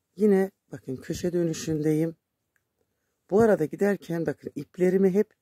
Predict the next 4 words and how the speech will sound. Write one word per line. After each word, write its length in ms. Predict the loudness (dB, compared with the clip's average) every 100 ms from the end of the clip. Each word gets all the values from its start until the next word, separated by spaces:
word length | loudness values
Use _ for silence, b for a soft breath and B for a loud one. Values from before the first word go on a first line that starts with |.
| b b b b _
aldım. 480 | -2 -2 -2 -6 -8 _ -16
İplerimi 480 | -10 0 2 2 0
hep 220 | -6 -6
topluyorum. 560 | -8 -8 -6 -4 -4